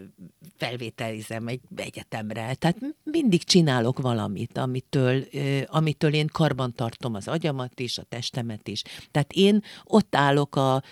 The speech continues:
startkövön, aztán, hogy szükség van-e rám, vagy nem, hát azt majd az élet kideríti.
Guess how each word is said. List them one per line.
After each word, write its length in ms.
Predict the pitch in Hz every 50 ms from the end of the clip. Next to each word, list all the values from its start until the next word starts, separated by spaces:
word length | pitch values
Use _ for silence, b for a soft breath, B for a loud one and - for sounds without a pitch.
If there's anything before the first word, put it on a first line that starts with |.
| B
startkövön, 960 | B - - - 185 170 - - - - 113 98 95 92 110 139 180 208 214 B B B B B B B B B B
aztán, 360 | - - - - 139 135 143
hogy 160 | 151 147 -
szükség 520 | - - - 226 - - - - 180 143 135
van-e 240 | 139 131 131 123
rám, 240 | 120 123 110 113 117
vagy 140 | 110 113 117
nem, 240 | 131 147 175 208 226
hát 200 | 240 247 - -
azt 160 | 220 - -
majd 180 | 196 170 147 151
az 140 | 151 -
élet 540 | - 104 98 113 - - - _ - - - _ _ _ _ _ _ _ _ _ _
kideríti. 640 | - - - - - - - - B B B B